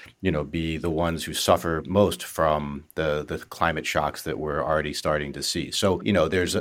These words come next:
there's what the, the African governments can do themselves, but there's also what has to ha-, uh, what, what needs to be part of that solution is what the international community needs to do as well. And there's been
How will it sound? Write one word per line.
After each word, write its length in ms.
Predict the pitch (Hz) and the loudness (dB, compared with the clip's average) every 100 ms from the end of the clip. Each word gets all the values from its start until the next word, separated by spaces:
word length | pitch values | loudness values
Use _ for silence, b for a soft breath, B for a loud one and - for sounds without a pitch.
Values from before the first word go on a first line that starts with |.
| - | 0
there's 340 | 95 90 87 | 2 2 2
what 220 | 101 107 | 4 4
the, 160 | - 80 - | 2 -4 -6
the 160 | - - | 0 4
African 380 | 101 - 92 | 4 4 -2
governments 680 | 80 90 98 101 104 - - - | 2 2 4 2 2 -2 -6 -6
can 180 | - 90 | -4 -2
do 160 | 87 87 | 0 -2
themselves, 720 | 76 73 107 123 95 87 87 | -2 2 8 10 10 6 2
but 160 | 98 | 2
there's 160 | 104 110 | 6 8
also 360 | 143 - 98 | 8 8 4
what 180 | 90 87 | 6 4
has 220 | 98 92 - | 6 6 4
to 180 | 87 | -2
ha-, 240 | 85 78 - - - | 2 2 0 -10 -14
uh, 200 | 73 85 | -10 -6
what, 240 | 90 - 95 | -4 -2 0
what 180 | 95 98 | 0 4
needs 200 | 107 - | 2 2
to 80 | 82 | -2
be 120 | 82 | 0
part 280 | - 113 95 | 8 8 8
of 100 | 82 | 2
that 180 | 78 | 0
solution 500 | - 80 78 76 80 | -2 -4 -6 -6 -8
is 160 | 78 76 | -8 -6
what 180 | 80 - | -6 -6
the 100 | 80 | -6
international 720 | 78 76 76 - 78 71 - b b b | -4 -2 -2 -4 -8 -10 -12 b b b
community 440 | - 156 113 87 | 4 6 6 2
needs 240 | 78 76 - | -2 -6 -6
to 100 | 80 | -6
do 220 | 78 76 | -4 -4
as 120 | 71 | -4
well. 280 | 80 65 60 | -2 -2 -4
And 100 | 76 | -6
there's 160 | 80 | -6
been 380 | - 92 82 78 | -2 -2 -2 -6